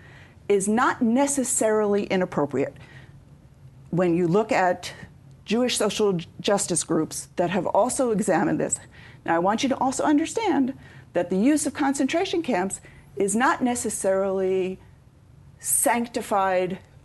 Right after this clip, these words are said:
only to the Shoah. Though that word has been used in the context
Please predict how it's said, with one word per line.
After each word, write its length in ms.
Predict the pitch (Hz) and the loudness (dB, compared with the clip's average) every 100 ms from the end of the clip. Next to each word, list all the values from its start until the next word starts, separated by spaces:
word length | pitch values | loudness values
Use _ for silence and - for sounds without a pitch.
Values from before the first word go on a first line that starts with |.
| - - | -6 0
only 580 | 202 208 180 165 156 156 - | 2 2 0 0 -2 -6 -12
to 420 | - 180 160 156 | -4 -2 0 -2
the 120 | 147 160 | -2 -2
Shoah. 520 | - 156 151 - - - - - - - - - - - 190 | 0 0 -2 -6 -8 -20 -20 -20 -20 -20 -20 -20 -20 -20 -4
Though 340 | 196 208 214 208 | 0 2 0 2
that 280 | 247 - | 2 2
word 380 | 220 226 202 196 | 0 0 0 0
has 260 | 202 190 185 | 0 -2 0
been 180 | 214 233 | -2 0
used 520 | 185 165 165 175 - | 0 0 0 -4 -6
in 140 | 208 240 | -2 -2
the 80 | |
context 800 | 262 208 185 190 147 - - - | -2 -2 -2 -2 -4 -6 -14 -16